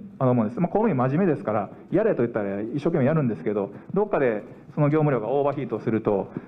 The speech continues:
オーバーヒートしてもそのまま、あの、なんていうのかな、あの、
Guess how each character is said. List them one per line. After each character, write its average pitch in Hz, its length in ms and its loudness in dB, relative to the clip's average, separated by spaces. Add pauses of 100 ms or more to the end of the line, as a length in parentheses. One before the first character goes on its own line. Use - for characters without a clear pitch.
(100)
オ 180 100 2
ー 196 60 4
バ 208 80 2
ー 214 80 4
ヒ - 60 -
ー - 20 -4
ト 135 100 0
し 131 80 -8
て 127 80 0
も 107 160 2
そ 135 120 -2
の 135 60 2
ま 135 120 2
ま、 120 260 0 (300)
あ 110 120 -6
の、 101 680 -4 (160)
な 127 240 0
ん 110 40 0
て 107 60 -2
い - 20 -2
う 98 40 -4
の 98 40 -4
か 98 80 -6
な、 98 200 -4 (240)
あ 110 120 -4
の、 98 300 -6